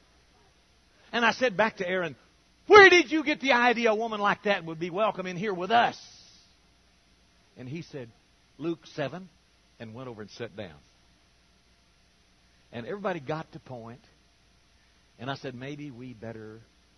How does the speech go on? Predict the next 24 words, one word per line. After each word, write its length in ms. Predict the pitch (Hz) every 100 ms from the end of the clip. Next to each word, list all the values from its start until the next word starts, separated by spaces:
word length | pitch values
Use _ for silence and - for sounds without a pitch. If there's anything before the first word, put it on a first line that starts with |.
| _ 98
read 380 | 120 107 101 101 107 _ _ _ _ _ _ _ _ _ _ _ _
Luke 240 | 98 104 - -
seven." 140 | 95 - _ _ _ _ _ _ _ _ _ _ _ _ _ _ _ _ _ _
What 140 | 262 240
is 180 | 139
God 340 | 107 123 101 92
impressed 540 | 90 - 120 117 -
with 280 | 101 117 131 -
in 160 | 95 87
this 140 | 107 -
church? 100 | - 123 170 _ _ _ _ _ _ _ _ _ _ _ _ _ -
I 80 |
mean, 160 | 226 208
you 100 | 233
got 140 | 190
a 40 | 143
lot 200 | 156 175
of 100 | 156
organization 840 | 170 175 170 135 160 170 - 185
and 100 | 143
a 20 | 117
lot 200 | 147 151
of 100 | 123
things 520 | - 175 175 175 170